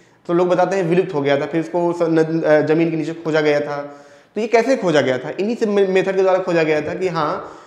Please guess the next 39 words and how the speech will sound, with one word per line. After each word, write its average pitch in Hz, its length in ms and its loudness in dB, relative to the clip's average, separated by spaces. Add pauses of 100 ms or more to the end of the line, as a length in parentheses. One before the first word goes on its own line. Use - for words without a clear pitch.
(160)
अ, 143 180 6
मतलब, 156 540 0 (220)
नदी 165 220 4
तो 196 100 4
नहीं 196 200 4
है, 190 160 -2
but 196 120 2
अगर 185 100 0
पानी 180 300 2
अगर 202 140 6
यहाँ 196 120 2
पे 196 60 0
बहा 165 240 2
होगा 170 200 2
तो 190 120 0
रास्ता 180 320 4
जो 190 120 2
बना 165 220 4
था 180 80 -2
जमीन 160 280 2
के 160 80 0
अंदर, 151 340 -2 (360)
ठीक 214 140 -4
है, 165 60 -4
उसके 170 200 -2
द्वारा 185 160 2
उन्होंने 180 240 -2
बताया 214 180 -2
कि - 80 -8
सरस्वती 175 380 0
नदी 170 360 -2 (300)
हुआ 214 160 8
करती 139 280 0
थी। 120 220 -12 (540)
तो 180 280 -8
ये 226 340 0
उन्हीं 220 220 2
method 185 300 2
के 185 60 0